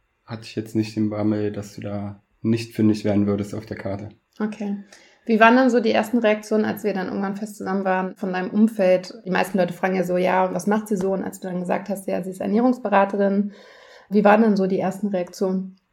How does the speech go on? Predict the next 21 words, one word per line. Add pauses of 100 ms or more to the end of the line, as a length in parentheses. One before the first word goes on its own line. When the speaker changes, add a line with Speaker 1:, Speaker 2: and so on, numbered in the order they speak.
(480)
Speaker 1:
Ja,
häufig
können
sich
die
Leute
nicht
direkt
was
drunter
vorstellen.
Es
wird
natürlich
so
gefragt,
„Okay,
was
macht
man
da?“